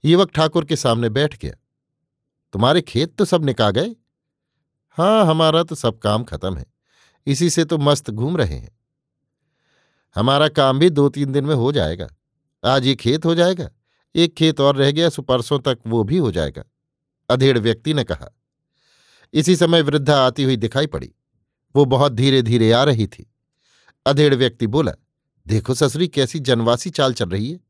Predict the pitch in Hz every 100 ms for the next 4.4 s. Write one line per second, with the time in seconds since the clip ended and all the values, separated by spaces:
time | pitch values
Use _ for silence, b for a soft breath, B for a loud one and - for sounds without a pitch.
0 | _ _ _ _ _ _ _ - 139 151
1 | 143 165 175 160 160 175 185 180 165 165
2 | 80 _ _ _ _ _ 101 95 107 127
3 | 131 160 156 208 175 180 185 180 - 160
4 | 147 104 82